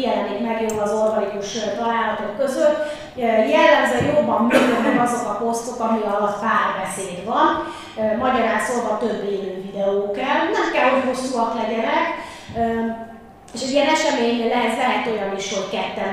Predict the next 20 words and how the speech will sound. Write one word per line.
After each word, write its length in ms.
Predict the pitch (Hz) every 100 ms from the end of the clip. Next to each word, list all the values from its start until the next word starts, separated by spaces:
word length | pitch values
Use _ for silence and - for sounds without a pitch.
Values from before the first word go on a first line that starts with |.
| 190
beszélgettek 680 | - 196 190 190 - 196 - 190
egy 120 | 185 247
interjúban, 840 | 247 262 233 233 240 220 208 214 214 220 - - - 208
ö, 20 | 196 185 190
vagy 120 | 214 254
megmutatod 560 | 247 254 247 - 226 208
a 100 | 202
helyet, 280 | 202 202 214
hogy 160 | 226 226
most 180 | 220
itt 180 | 226 214
vagyunk 240 | 202 202 190
a 100 | 190
helyszínben 440 | 202 202 202 196 196
járáson, 360 | 196 196 - 202
és 60 | 202
hogy 160 | 202 226
gyorsan 320 | 220 - 202
meg 100 | 196 190
akartam 380 | 190 185 196